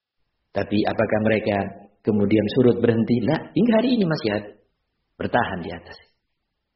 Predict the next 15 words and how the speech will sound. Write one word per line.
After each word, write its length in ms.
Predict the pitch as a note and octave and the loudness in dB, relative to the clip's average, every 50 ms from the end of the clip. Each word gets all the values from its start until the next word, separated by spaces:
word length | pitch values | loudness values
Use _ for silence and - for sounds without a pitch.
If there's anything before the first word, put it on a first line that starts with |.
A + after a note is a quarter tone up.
| _ _ _ _ _ _ _ _ _ _ _ _ _ _ _ _ _ _ _ _ _ _ _ _ _ _ _ _ | _ _ _ _ _ _ _ _ _ _ _ _ _ _ _ _ _ _ _ _ _ _ _ _ _ _ _ _
Maka 220 | - A2+ A2+ - A#2 | -2 -2 2 4 4
ikhwani 340 | A#2 A#2 C#3 C#3 C3 B2+ | 4 6 4 4 4 4
fid 160 | - B2+ G#2 - | 0 -2 -4 0
din 240 | - A#2 A2+ G#2+ | 4 4 4 4
rahimani 580 | G2 F#2+ G#2 - - A2+ A2 G#2 G2 G2 G2 F#2+ F#2+ | 4 0 0 0 0 2 2 2 2 2 2 4 2
wa 60 | F#2+ F#2 | 2 0
rahmakumullah, 680 | - F#2+ F#2+ F#2 - F#2 F2+ F2+ F2 F2 F#2+ F#2+ G2 F#2+ | 0 -4 -6 -4 -4 -4 -4 -4 -2 0 2 2 2 2
demikian 480 | F#2 G#2 A2+ A#2+ A2+ - D3 C3 C3 C3 | 4 4 4 4 6 6 4 4 4 2
pula 160 | D3 C3 B2+ B2 - | 2 2 2 2 2
fitnah 280 | D3+ C3 B2+ A#2+ A2+ A2 | 0 0 2 0 0 -2
Musafiqah. 680 | G#2 - - C3+ B2 - - - G#2 - - G#2+ G2+ - - - _ _ _ _ _ _ _ _ _ _ _ _ _ | -2 -2 -2 -2 -2 -2 -4 -6 -6 -2 -2 -4 -4 -4 -12 -20 _ _ _ _ _ _ _ _ _ _ _ _ _
Ya, 120 | A2+ G2 F#2+ | -20 -16 -16
Muhammad 400 | F#2 F2 - A#2 A#2 A#2 A2 G2+ G#2 | -16 -8 -2 0 2 2 2 2 2
bin 100 | G#2+ G#2+ G#2 | 2 0 2
Hadi 480 | G2+ A2+ A2+ A2+ - - A2 G#2+ G#2 | 2 4 4 4 4 4 2 2 2